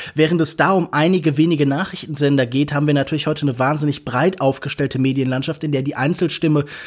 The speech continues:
viel schneller versickert. Also ich mein, äh, wir haben ja, glaub ich, auch schon stark eine Bewegung weg von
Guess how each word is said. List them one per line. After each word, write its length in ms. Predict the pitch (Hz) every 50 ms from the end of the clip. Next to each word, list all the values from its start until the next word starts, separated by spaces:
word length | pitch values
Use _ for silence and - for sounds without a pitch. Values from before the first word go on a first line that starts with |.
| - -
viel 340 | - - - 175 180 180 175
schneller 500 | - - - 165 147 143 147 139 135 123 - - -
versickert. 840 | - - - - 143 135 123 123 135 196 214 - - 110 92 82 -
Also 200 | - 117 117 131
ich 120 | 143 - -
mein, 240 | 175 170 160 156 147 - - - - - -
äh, 180 | - 156 139 135 131
wir 160 | 135 143 123
haben 140 | 139 156 165
ja, 100 | 156 143
glaub 180 | 143 143 143 143
ich, 120 | 143 -
auch 180 | - 110 135 -
schon 220 | - - 147 139
stark 320 | 135 - - 135 165 165 -
eine 100 | 160 143
Bewegung 680 | 131 139 120 131 151 160 170 147 160 147 139 135 120
weg 220 | 135 147 165 156 -
von 440 | - - - 160 151 151 147 147